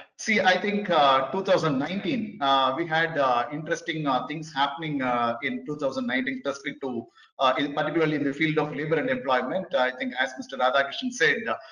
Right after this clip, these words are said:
uh, the Supreme Court ruled that allowances are also to be treated as wages for the purposes of P F. And another thing is on pension. Actually, uh, we were under the impression that, uh,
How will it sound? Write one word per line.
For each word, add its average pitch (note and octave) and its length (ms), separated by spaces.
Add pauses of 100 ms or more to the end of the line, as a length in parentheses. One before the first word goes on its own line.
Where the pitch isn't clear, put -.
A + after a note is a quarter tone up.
(200)
uh, C3 220
the C3 80
Supreme D3+ 400
Court C#3+ 220
ruled D3 340
that C3+ 180
allowances C#3+ 540
are C3 60
also D3 360
to C#3+ 100
be C#3 180
treated C#3+ 280
as B2+ 240
wages D3+ 360
for C3 100
the B2+ 80
purposes C#3+ 460
of B2 80 (180)
P E3 180
F. G#2 120 (600)
And C#3 340
another F#3 320
thing F#3 140
is F3 200
on D3 260
pension. D#3+ 460
Actually, C#3+ 420
uh, B2+ 220 (100)
we D3 80
were E3+ 220
under E3 120
the C#3+ 120
impression D#3+ 480
that, D3 180 (120)
uh, C3 220